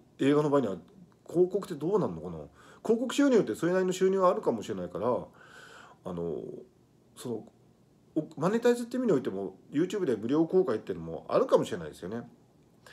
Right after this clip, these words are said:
まあ、それよりあるシナリオはNetflixとかに売るってことですかね。Netflixとかだと一気にその世界中の人に見てもらえるから。だから結局なんか僕はあの、その、えっと、なんかね、その、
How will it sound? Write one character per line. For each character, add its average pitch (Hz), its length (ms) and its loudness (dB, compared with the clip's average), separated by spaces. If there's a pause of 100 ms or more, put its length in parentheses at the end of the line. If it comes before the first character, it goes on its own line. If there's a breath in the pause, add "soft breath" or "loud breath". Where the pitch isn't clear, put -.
(140 loud breath)
ま 170 200 6
あ、 - 40 -18
そ - 160 -4
れ 269 60 0
よ 349 80 4
り 359 80 4
あ 170 120 8
る 185 200 6
シ 143 140 -6
ナ 131 80 0
リ 131 100 0
オ 131 60 4
は 123 100 4
Netflix 147 400 -4 (520)
と 113 80 -6
か 95 100 -6
に 95 60 -8
売 98 100 -8
る - 20 -6
っ 110 60 -6
て - 120 -16
こ 76 80 -14
と 78 80 -14
で 80 60 -14
す - 80 -20
か 104 80 -8
ね。 131 160 -8 (600 soft breath)
Netflix 160 560 -8
と 123 80 -2
か 95 120 0
だ 92 100 0
と 143 400 0
一 120 120 -6
気 - 120 -14
に 90 100 -10
そ 90 120 -10
の - 300 -10
世 113 120 -6
界 98 100 -4
中 110 100 -8
の 107 40 -8
人 104 120 -10
に 87 40 -8
見 85 80 -12
て 90 60 -10
も 85 100 -12
ら 78 60 -10
え - 20 -10
る 76 80 -12
か 82 80 -14
ら。 87 80 -10
だ 85 80 -8
か 76 80 -14 (520 loud breath)
ら - 100 0
結 - 160 -10
局 440 80 4
な 349 60 2
ん - 20 -4
か 202 80 4
僕 147 120 0
は 135 60 6
あ - 20 4
の、 127 120 0
そ 123 100 0
の、 113 300 0 (120)
え 120 100 -4
っ 117 40 -4
と、 117 420 -2 (220)
な 147 80 -2
ん 170 60 -4
か 104 80 -2
ね、 90 160 -8 (260)
そ 120 120 -10
の、 98 240 -6